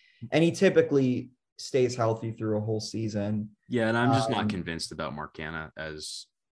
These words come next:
Speaker 2: as a cap-, as, like, a capable everyday bat anymore.
Speaker 1: Yeah.
Speaker 2: And my issue with Escobar is that he's fine.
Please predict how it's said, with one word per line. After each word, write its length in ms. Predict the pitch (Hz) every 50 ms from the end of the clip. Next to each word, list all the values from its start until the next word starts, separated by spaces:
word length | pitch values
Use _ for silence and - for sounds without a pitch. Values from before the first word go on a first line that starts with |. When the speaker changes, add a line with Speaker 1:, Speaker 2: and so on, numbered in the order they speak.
| _ _ _ -
Speaker 2:
as 220 | 90 90 90 85 90
a 40 |
cap-, 280 | - - 82 73 69 - - -
as, 140 | 87 82
like, 140 | 87 85 73
a 40 | 78
capable 460 | - - 87 82 - 82 82 82 82
everyday 340 | 80 78 82 78 82 80 78
bat 360 | 73 80 78 78 87 85 - _ _ _ _ -
anymore. 440 | 92 95 95 95 95 95 95 92 - -
Speaker 1:
Yeah. 60 | 113
Speaker 2:
And 180 | 113 107 - - - - - _ _ -
my 160 | 117 123 131
issue 260 | 139 147 - - 156
with 300 | 131 120 110 101 90 85 -
Escobar 680 | 131 139 127 - - 117 95 90 92 87 87 87 87 - -
is 160 | 95 95 90
that 160 | 101 92 90
he's 160 | 104 104 90
fine. 640 | - - - 101 92 95 104 117 135 139 139 127 131